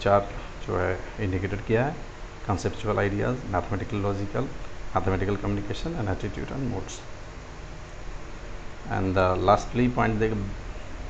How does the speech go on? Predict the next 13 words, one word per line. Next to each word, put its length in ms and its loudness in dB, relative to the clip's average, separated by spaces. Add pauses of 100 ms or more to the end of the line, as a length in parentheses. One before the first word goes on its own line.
(920)
based 260 10
on 180 4
the 100 6
recording 400 4
formats 480 2
given 260 2
above, 260 2 (200)
try 160 8
to 160 0
answer 260 2
the 120 0
following 340 -2
questions. 480 -6